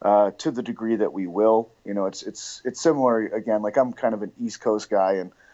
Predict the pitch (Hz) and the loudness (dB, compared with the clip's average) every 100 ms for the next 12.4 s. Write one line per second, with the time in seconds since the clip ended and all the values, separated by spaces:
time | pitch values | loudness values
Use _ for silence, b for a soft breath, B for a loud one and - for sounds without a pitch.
0 | b _ 127 107 - 127 131 117 107 107 | b _ 0 0 -4 -2 0 -2 -2 -4
1 | 104 95 101 95 107 101 95 101 95 107 | -4 -10 -14 -10 -6 -4 -4 -6 -6 -4
2 | 101 104 - 101 - 101 95 b b b | -4 -8 -4 -2 0 -2 -2 b b b
3 | b - 110 110 107 107 131 110 107 127 | b 0 4 6 6 4 0 -6 0 0
4 | 131 107 117 117 110 - - _ - 113 | 0 -4 -2 0 -2 -8 -18 _ 0 0
5 | 120 110 113 104 117 101 110 101 107 101 | 0 -6 -10 -8 -8 -8 -10 -6 -6 -6
6 | - 87 87 - 120 95 - 101 98 101 | -6 -8 -8 0 2 2 2 0 0 -4
7 | 95 - 95 120 110 98 95 - 95 - | -6 -6 -10 -6 -2 -2 -4 -4 -4 -4
8 | 87 85 - b b b _ 107 - - | -4 -4 -6 b b b _ -8 -4 0
9 | 131 117 113 107 104 101 92 85 b b | 0 0 -2 -2 -2 -2 -4 -6 b b
10 | b _ 107 104 90 101 101 98 - - | b _ 0 0 2 2 4 2 -2 -6
11 | 165 160 110 131 135 131 160 147 131 117 | -2 0 0 0 0 -2 -2 -2 -4 -2
12 | 123 123 123 120 | 2 2 2 -2